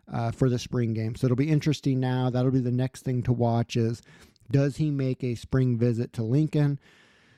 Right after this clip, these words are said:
He was in Lincoln last year for last year's spring game. So he has been on campus before,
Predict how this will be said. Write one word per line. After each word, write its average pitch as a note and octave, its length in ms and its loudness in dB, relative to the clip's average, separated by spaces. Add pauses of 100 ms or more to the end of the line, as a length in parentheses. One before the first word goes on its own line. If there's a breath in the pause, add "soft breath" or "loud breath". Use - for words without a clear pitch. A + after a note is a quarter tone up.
(160 soft breath)
He C#3+ 160 4
was D#3+ 540 0
in C#3 300 -2
Lincoln C3+ 480 0
last E3 480 0
year A#2 420 2 (100)
for C#3 160 2
last C3 400 0
year's C3+ 180 2
spring C3+ 280 0
game. A2+ 160 -4
So C3 140 -2
he C3+ 160 0
has D3 280 0
been C#3+ 140 2
on C3+ 140 -2
campus C3+ 440 -4
before, C#3+ 600 2